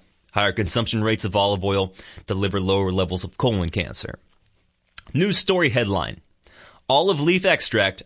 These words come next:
a new slash old healing bonanza for mankind. Olive leaf extract fights H I V, Epstein-Barr, herpes, the flu, sore throat, and chronic sinusitis.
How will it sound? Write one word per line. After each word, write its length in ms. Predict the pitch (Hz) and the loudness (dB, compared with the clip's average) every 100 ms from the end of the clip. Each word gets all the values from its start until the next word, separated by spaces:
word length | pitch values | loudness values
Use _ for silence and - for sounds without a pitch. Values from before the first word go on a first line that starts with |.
| - | -2
a 100 | 104 | 2
new 300 | 113 147 170 | 4 2 2
slash 400 | - 113 101 - 135 | 2 2 0 0 2
old 240 | 156 175 | 2 2
healing 320 | 113 151 170 | 2 2 2
bonanza 520 | 151 190 175 110 110 104 | 0 0 0 2 0 -2
for 220 | - 110 | -2 0
mankind. 680 | 104 101 98 120 92 62 - _ - _ - - - | 2 2 0 0 -2 -6 -12 _ -20 _ -20 -16 2
Olive 300 | 196 233 143 | 4 4 4
leaf 220 | 156 120 | 0 2
extract 460 | 117 - 110 104 - | 0 2 0 0 0
fights 300 | 107 98 104 | 0 2 0
H 200 | 98 104 | 2 0
I 120 | 95 | 0
V, 240 | 107 85 - - | 0 -4 -4 -2
Epstein-Barr, 760 | 101 - 110 95 110 107 73 - | -2 0 0 2 2 0 -4 -2
herpes, 420 | 135 127 85 - | -2 -2 -6 -4
the 100 | 107 | -4
flu, 300 | - 147 95 | -2 -2 0
sore 280 | - 156 147 | 0 0 0
throat, 300 | - 143 151 | 0 0 2
and 260 | 127 139 | 0 0
chronic 320 | - 127 135 - | -2 0 0 0
sinusitis. 800 | - 120 117 98 87 - - | 0 2 2 0 -2 -4 -6